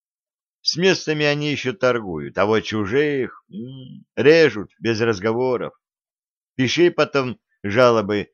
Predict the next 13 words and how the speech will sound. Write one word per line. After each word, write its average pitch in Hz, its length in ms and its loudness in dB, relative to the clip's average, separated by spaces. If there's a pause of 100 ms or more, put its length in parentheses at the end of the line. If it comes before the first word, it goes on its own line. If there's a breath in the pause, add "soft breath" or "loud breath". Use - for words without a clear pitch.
Белбогу, 87 880 -2 (220)
гаранту 92 500 0
справедливости. 90 1000 -6 (460)
Живота 95 640 -2
уже 65 400 -14 (100)
не 98 140 -6
вернёшь? 131 720 -2 (1800)
Олег 185 320 4
подбросил 139 560 0
в - 60 -16
котелок 110 480 -2
ещё 95 280 -4
снега 98 580 -2